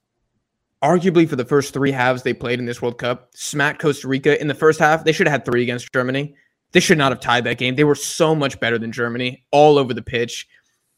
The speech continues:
And then, you know, the first half again against Japan, they probably deserved two. Um, but, man, they look so inconsistent. And they got Morocco in the round of sixteen. That's gonna be a great game.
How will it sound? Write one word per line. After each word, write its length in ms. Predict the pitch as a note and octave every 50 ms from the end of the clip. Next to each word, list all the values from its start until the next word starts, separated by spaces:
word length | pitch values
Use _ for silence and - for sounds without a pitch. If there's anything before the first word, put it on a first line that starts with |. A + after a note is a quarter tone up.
| _ _ -
And 100 | C#3+ D3+
then, 360 | D3+ D3 D3 D3 D3 D#3+ - _ _
you 120 | - C#4
know, 100 | B3+ A3
the 60 | G3 F3
first 240 | - G3+ F#3 -
half 200 | G#3 G3+ F#3+ -
again 340 | F3+ D3+ F3 F3 F3 E3 E3+ -
against 220 | - E3 D#3+ D#3+
Japan, 420 | - D3+ F3+ F#3 F3+ F3 E3+ E3+ - _ _ _ _ _ _ _ _ _ _ _ _ _ _ _ _ _ _ _
they 100 | - D3+
probably 360 | D3+ - - F3+ G3+ G#3 G3 F3+
deserved 340 | F3 D3+ F3 F3+ F3 D#3
two. 440 | - - E3+ E3+ G3 A#3+ C4+ C#4 - _ _ _ _ _ _ _ _ _ -
Um, 640 | C3+ C3+ C3+ C#3 C#3 C#3 C3+ C3+ C3+ C3 C3 C3 _ _ _ _ _ _ _ _ _ _ _ _ _ _ _ - - - _ _ _ _ _ _ _ _ _ _
but, 140 | - B2 B2
man, 160 | C#3 C3+ B2+
they 100 | C3+ D#3
look 140 | D#3+ C3+ -
so 220 | - - C#3 C3
inconsistent. 640 | C3 B2+ C#3 C#3+ B2+ - C#3 C3+ - - D3+ D3+ - _ _ _ _ _ _ _ _ _ -
And 100 | B2+ B2
they 60 | D3+
got 120 | D3+ C#3+ B2+
Morocco 800 | A#2+ A2 G#2+ G#2+ A#2 D3 D#3 - F#3+ F#3+ G3 G3 G#3 G3 - _ _ -
in 60 | E3
the 60 | E3 E3
round 140 | E3+ F3+
of 60 | F3+ F3
sixteen. 600 | - F#3+ - - G3+ F#3+ G3 G3 G3 G3 F#3+ - _ _ _ _ _ _ _ _ _ _ _ _ _ _ -
That's 160 | B2+ C3 -
gonna 100 | E3+ D3+
be 60 | B2+
a 40 | A#2
great 300 | A#2 A#2+ A2+ A2+ A2+ -
game. 300 | A2+ A2 G#2+ E2+ -